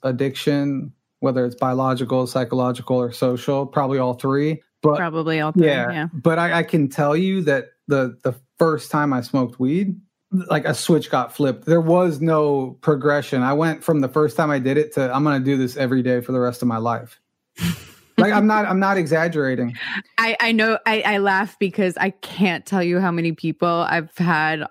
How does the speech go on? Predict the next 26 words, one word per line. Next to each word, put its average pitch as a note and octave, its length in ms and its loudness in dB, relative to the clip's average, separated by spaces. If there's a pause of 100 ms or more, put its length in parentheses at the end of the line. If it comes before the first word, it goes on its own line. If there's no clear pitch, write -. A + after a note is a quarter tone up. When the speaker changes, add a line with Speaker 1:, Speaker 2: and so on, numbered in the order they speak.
Speaker 2:
on D#3+ 160 0
the D3+ 80 -4
podcast D#3+ 680 -2
who D#3 380 0 (260)
literally E3+ 440 2
are D3+ 60 0
like, D3+ 300 0
"I D#3+ 60 0
tried E3 300 0
it F3 80 2
and D3+ 100 0
I D#3+ 60 2
was D#3 120 -2
like, E3 260 -2
'This D#3+ 140 4
is E3 140 0
what D#3+ 120 2
I'm D#3 120 0
gonna D3 160 0
do C#3+ 160 0
for C#3+ 80 -4
the D3 80 2
rest C#3+ 200 0
of - 40 -6
my,'" D#3+ 80 4
like, D#3 180 0